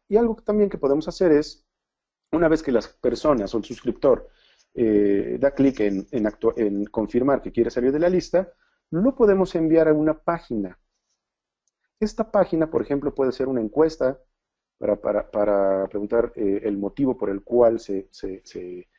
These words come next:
se salió de la lista, eh, no sé, persuadirlo de que no, no salga, no sé.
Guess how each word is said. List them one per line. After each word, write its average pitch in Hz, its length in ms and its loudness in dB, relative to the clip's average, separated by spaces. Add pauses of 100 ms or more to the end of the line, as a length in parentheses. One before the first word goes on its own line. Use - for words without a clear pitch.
(180)
se - 160 -18
salió 95 240 -10
de 104 80 0
la 120 80 0
lista, 156 640 0 (380)
eh, 98 720 2
no 107 100 -6
sé, 135 180 0
persuadirlo 127 540 0
de 104 100 -2
que 107 80 -6
no, 107 200 -10
no 113 120 -6
salga, 175 260 0
no 120 80 -4
sé. - 140 -14